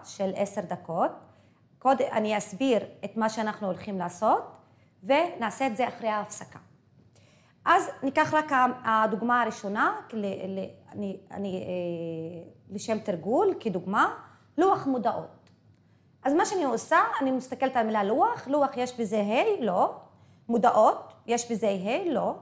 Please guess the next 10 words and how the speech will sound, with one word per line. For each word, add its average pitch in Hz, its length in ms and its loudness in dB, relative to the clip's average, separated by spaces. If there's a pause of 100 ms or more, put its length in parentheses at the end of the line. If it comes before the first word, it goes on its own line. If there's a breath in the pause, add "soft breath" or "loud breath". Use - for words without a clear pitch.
(300)
הם 240 120 -4
לא 254 80 2
שמות 214 320 -6
פרטיים 233 640 -8
ואין, 247 220 0
אין 220 300 -6
כלום. 214 360 -4 (560 soft breath)
אז 349 120 6 (120)
אני 453 80 4
סופר, 339 400 0